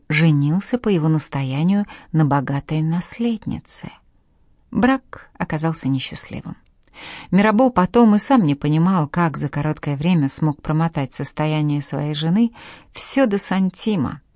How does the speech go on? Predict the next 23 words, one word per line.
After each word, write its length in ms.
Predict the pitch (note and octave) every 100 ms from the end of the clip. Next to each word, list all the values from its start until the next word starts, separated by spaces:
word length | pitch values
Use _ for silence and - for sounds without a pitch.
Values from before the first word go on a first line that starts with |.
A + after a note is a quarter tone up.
| _ -
и 120 | G3
наделать 640 | F#3 F3 D#3+ B3+ B3 F#3
долгов 720 | F#3 F#3 D3 A#2+ A2 - - -
на 160 | D#3+
сто 240 | C#3+ - A#3+
двадцать 540 | D3 E3 - F3 -
тысяч 400 | C3+ C#3 D3 -
франков. 720 | - F#2 - - - - - _ _ _ _ _ _ _
Разгневанный 720 | D#3 E3+ D3+ F3 F#3 E3+ E3
родитель 520 | D#3+ D#3 D#3 F3+ F3
пришёл 380 | E3+ D3 - D#3
в 120 | D3
бешенство. 760 | C#3 F3 - B2+ - - - - _ _ - - - -
Сын 320 | - C#4+ C4
снова 420 | - A3+ A#3 C#3
встал 380 | B2 - D#3+ D3
на 100 | C#3+
кривую 380 | - C#3+ C#3+ C#3
дорожку, 580 | C#3 G3+ A3+ - A3+ A3 _ -
и 100 | D3+
его 160 | C#3
следовало 720 | C#3 - D#3+ F3+ F3+ F3+ F3+ -
наказать. 840 | D#3 D#3+ - B2 - - - -